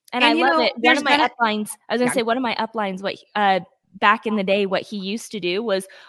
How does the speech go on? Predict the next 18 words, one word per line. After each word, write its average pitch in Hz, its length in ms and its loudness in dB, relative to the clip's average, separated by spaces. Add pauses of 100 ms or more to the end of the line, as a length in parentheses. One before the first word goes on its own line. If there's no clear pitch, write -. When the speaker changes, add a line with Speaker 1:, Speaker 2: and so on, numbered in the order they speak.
Speaker 1:
when 208 160 2
his 214 220 -2
wife 185 500 0 (140)
wanted 196 380 -2
something 240 400 -6
like 180 220 -4
a 180 40 -4
new 190 120 -2
pair 185 200 -4
of 180 80 -6
shoes 202 560 -6
or 147 80 -4
something 185 260 -4
for 190 140 -2
the 175 80 2
house, 185 440 4 (340)
he 254 200 -2
would 254 280 2